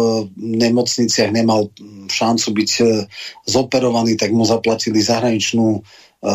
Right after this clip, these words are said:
túto, e, zdravotnú starostlivosť. E, študovanie v zahraničí, extrémne množstvo Líbícov vlastne dostávali veľmi, veľmi štedré štipendia do Európy,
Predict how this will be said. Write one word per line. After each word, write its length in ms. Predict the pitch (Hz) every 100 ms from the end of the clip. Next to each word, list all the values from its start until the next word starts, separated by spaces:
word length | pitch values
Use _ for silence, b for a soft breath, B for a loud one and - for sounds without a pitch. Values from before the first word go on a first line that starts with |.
| 104
túto, 560 | 101 120 117 113 110 -
e, 120 | - 123 110 107 104 104 101 98 92 - 95
zdravotnú 480 | 98 113 123 117 -
starostlivosť. 680 | - 135 - - 107 101 -
E, 20 | B B B - 107 110 110
študovanie 720 | - - 147 135 123 117 117 107
v 80 |
zahraničí, 720 | 101 123 123 120 113 - 110 -
extrémne 560 | 113 - 120 117 117
množstvo 320 | 113 110 117
Líbícov 640 | 110 113 113 110 113 110 107
vlastne 480 | 110 - 117 101 B B B -
dostávali 480 | 117 - 117 117 110
veľmi, 400 | 110 127 127 117
veľmi 240 | 117 117
štedré 480 | - 113 110 107 104
štipendia 720 | - 110 117 110 110 107 107
do 160 | 104 110
Európy, 560 | 113 113 104 110 107